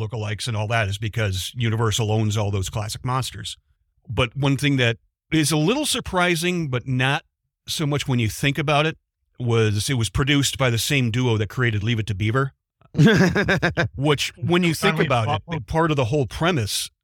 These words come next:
Speaker 1: of the Munsters is they're a loving family who just happen to look like a bunch of monsters and are completely oblivious to the fact that they look so scary.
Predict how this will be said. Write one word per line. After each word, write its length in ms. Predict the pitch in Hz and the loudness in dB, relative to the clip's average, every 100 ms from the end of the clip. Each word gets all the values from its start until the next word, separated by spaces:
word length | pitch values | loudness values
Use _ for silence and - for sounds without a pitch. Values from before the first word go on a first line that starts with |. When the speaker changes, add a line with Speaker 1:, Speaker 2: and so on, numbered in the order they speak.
| _ | _
Speaker 1:
of 320 | 123 107 104 98 | -2 0 0 0
the 60 | |
Munsters 640 | 110 143 - 123 107 95 92 | 2 0 0 0 0 0 -2
is 400 | 123 110 104 101 - _ _ - | 0 0 0 -2 -8 _ _ -6
they're 200 | 127 117 | 0 0
a 80 | 120 | 2
loving 300 | 110 120 160 | 2 2 0
family 420 | - 131 107 127 | 0 -2 0 -2
who 140 | 127 117 | -2 -2
just 200 | 117 - | -2 -2
happen 280 | 107 131 120 | -4 -2 -2
to 120 | 127 | -2
look 200 | 107 - | -2 -2
like 160 | 117 | -4
a 60 | 113 | -2
bunch 220 | 104 110 | -4 -4
of 60 | 120 | -2
monsters 460 | 117 104 - 127 | -2 -2 -2 -4
and 80 | 113 | -4
are 60 | 113 | -4
completely 340 | 101 135 185 | -4 -4 -2
oblivious 460 | 156 127 214 139 - | -2 0 0 0 -2
to 100 | 139 | -4
the 80 | 113 | -2
fact 240 | 127 120 | -2 -4
that 100 | 143 | -6
they 120 | 127 | -6
look 160 | 120 - | -4 -6
so 100 | 117 | -6
scary. 380 | - 165 - | -4 -4 -6